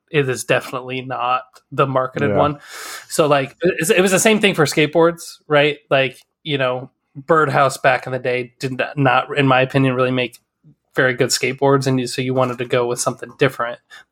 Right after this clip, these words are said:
Speaker 1: But Birdhouse was marketed so much because that was Tony Hawk's brand.
Speaker 2: I remember because of
Speaker 1: I
Speaker 2: the,
Speaker 1: think it
Speaker 2: the
Speaker 1: was the
Speaker 2: video
Speaker 1: same
Speaker 2: games. That's the only reason I know what you're talking about.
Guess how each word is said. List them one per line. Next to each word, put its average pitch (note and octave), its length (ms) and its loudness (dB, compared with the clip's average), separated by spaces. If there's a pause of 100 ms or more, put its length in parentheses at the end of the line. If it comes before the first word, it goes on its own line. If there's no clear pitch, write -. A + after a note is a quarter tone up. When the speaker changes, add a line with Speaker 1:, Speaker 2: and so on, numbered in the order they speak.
Speaker 1:
But B2 180 0
Birdhouse C#3 460 2
was A#2 160 -6
marketed C3 640 0
so C3 200 2
much B2 260 -2
because A#2+ 240 -6
that B2+ 120 2
was B2+ 120 -10
Tony C3 220 0
Hawk's B2 340 0
brand. A2 340 -14 (240)
Speaker 2:
I A2 80 -2
remember G#2 380 2
because G#2 440 0
of G2 300 -2
Speaker 1:
I - 40 -4
Speaker 2:
the, G2+ 60 0
Speaker 1:
think G3+ 160 2
it - 40 0
Speaker 2:
the F3 60 2
Speaker 1:
was G2 120 0
the G#2 60 2
Speaker 2:
video G2+ 160 0
Speaker 1:
same E3+ 80 2
Speaker 2:
games. F#2 300 -4
That's F#2+ 140 -2
the G2 60 -2
only F#2+ 160 0
reason F#2+ 260 -2
I F#2 60 -2
know F#2 120 -2
what F2 60 0
you're D#2+ 100 -2
talking F#2 280 -2
about. F2 260 -4